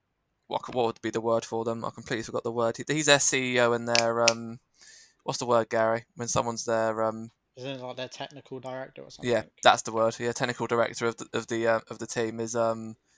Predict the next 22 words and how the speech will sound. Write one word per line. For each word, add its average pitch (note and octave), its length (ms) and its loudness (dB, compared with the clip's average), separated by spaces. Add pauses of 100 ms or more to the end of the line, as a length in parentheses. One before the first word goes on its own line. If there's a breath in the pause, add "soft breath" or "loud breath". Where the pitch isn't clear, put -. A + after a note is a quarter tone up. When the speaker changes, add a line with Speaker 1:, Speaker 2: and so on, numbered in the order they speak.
(120)
Speaker 1:
hasn't C#3+ 240 4
signed C3+ 160 4
a - 20 -6
new B2+ 120 0
contract B2+ 440 2
for A#2+ 80 -6
next A2+ 200 -2
season. A2+ 300 -4
It's A2+ 100 -2
still B2 180 2
unknown A#2 600 2
as - 200 0
to A#2+ 60 -4
what A2 120 2
Hamilton A#2 360 -2
and A#2 40 -10
him A#2 180 -4
are A2+ 40 -6
gonna A2+ 280 -4
do. A#2 280 0 (640 soft breath)
They, A#2 100 2 (240)
they, B2 100 0